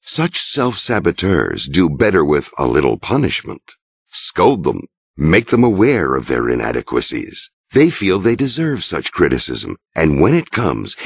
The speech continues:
it is with a sense of relief. It is also easy to make them feel guilty, a feeling that deep down they enjoy. Other people experience the responsibilities and duties of modern life as such a heavy burden,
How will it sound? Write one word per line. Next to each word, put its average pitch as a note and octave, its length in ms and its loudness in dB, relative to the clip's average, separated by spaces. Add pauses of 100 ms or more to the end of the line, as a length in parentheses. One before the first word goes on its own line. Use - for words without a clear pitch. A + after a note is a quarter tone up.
it F2 140 6
is D#2 160 2
with C#2 160 -2
a B1+ 100 0
sense - 600 -6 (300)
of F2 240 -2
relief. C#2+ 680 -6 (380)
It D2+ 120 2
is D#2+ 200 4
also F#2 440 0
easy B1 360 -4
to E2+ 160 0
make C#2+ 220 0
them C#2+ 180 -2
feel F2 240 0
guilty, G2 640 -4 (180)
a D#2 100 0
feeling E2 420 2
that C2+ 260 -2
deep - 260 -4
down F#2 460 -2 (360)
they D#2+ 220 0
enjoy. D#2+ 480 -4 (1300)
Other D#3 240 4
people A2+ 340 2
experience F2 680 2
the E2 140 0
responsibilities E2+ 1000 0
and C#2 140 -4
duties E2+ 380 0
of B1 100 -6
modern C#2+ 360 0
life E2 460 -2
as C2 160 -4
such - 260 -8
a C#2+ 80 -2
heavy C#2+ 280 0
burden, C#2+ 480 0